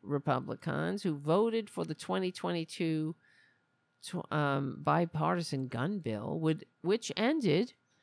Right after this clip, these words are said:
nearly three decades of congressional act-, inaction on the issue.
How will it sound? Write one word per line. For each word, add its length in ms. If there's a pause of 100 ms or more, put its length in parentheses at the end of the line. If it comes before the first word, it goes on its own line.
(460)
nearly 520
three 380
decades 760
of 200
congressional 760
act-, 480
inaction 840 (400)
on 520 (440)
the 280
issue. 340